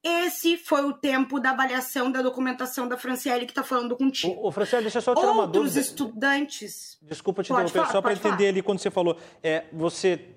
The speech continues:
Speaker 2: tinha renda inferior e não tinha convívio com o pai, mas quando você foi questionada na legalidade, no direito ao acesso à vaga, não foi informado qual item você não preenchia, é isso?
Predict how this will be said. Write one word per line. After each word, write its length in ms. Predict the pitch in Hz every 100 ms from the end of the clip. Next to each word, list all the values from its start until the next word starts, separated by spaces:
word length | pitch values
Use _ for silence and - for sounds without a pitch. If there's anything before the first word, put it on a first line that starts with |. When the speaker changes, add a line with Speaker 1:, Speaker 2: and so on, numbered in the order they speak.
| -
Speaker 2:
tinha 320 | - 190 165
renda 240 | 175 160
inferior 560 | 170 - 170 170 190 208
e 180 | 214 214
não 220 | 208 214
tinha 580 | 214 - 196 202 202 196
convívio 340 | 202 190 185 185
com 140 | 214
o 60 | 208
pai, 260 | 180 156
mas 540 | 143 151 160 170 165 - -
quando 360 | 208 247 269 247
você 600 | 247 - 214 175 - -
foi 140 | - 196
questionada 1000 | 202 208 - 208 185 180 214 196 190 - - - -
na 440 | 160 170 170 170 170
legalidade, 640 | 170 202 247 196 185 170
no 80 | 180
direito 460 | 165 185 202 233
ao 60 | 220
acesso 320 | 180 196 -
à 40 | 151
vaga, 440 | 147 180 220 - - -
não 240 | 185 220
foi 260 | 220 220 254
informado 680 | 269 247 214 180 180 220 220
qual 480 | - 214 208 262 233
item 280 | 247 254 247
você 240 | 240 233
não 280 | 226 233 254
preenchia, 680 | - 233 226 196 233 254
é 40 | 165
isso? 380 | 240 - 131